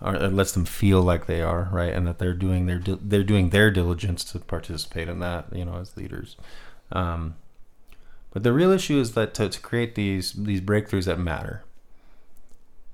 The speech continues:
And breakthroughs that matter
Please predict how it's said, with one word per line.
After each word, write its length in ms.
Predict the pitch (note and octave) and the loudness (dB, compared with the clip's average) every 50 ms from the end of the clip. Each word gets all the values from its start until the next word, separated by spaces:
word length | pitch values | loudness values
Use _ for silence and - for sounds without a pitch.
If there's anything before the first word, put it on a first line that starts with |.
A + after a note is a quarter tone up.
| - - - | -10 -6 -2
And 640 | F#2 F#2+ F#2 F2+ F2 F2 E2+ E2+ E2+ E2 E2 - - - - - - - - - - - - - - - - - - - - - - - - - - - - - - - - - - - - - - - - | 0 0 2 2 2 0 0 0 -2 -2 -4 -6 -10 -14 -18 -18 -18 -20 -20 -20 -20 -20 -20 -20 -20 -20 -20 -20 -20 -20 -18 -18 -18 -20 -20 -20 -20 -20 -20 -20 -20 -20 -20 -20 -20 -18 -18 -18 -18 -12 -4
breakthroughs 520 | - G2+ G#2+ A2 - - A#2+ A#2 A#2 A2+ A2+ | 0 0 0 0 0 0 2 2 2 2 2
that 140 | A#2 G#2 | 0 0
matter 640 | G2+ G#2 G#2 G2+ G2 F#2+ F2+ F2+ F2+ F#2+ G2+ G#2+ | 0 0 2 4 4 4 4 2 0 0 -2 -4